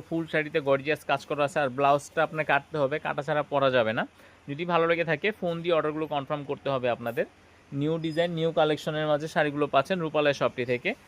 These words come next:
লাস্ট on আমি আরেকটি কালার দেখাচ্ছি, কচি কলাপাতা কালার।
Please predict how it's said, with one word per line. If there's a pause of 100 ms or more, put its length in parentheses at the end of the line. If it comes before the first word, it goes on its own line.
(140)
লাস্ট
on
আমি
আরেকটি
কালার
দেখাচ্ছি, (1080)
কচি
কলাপাতা
কালার।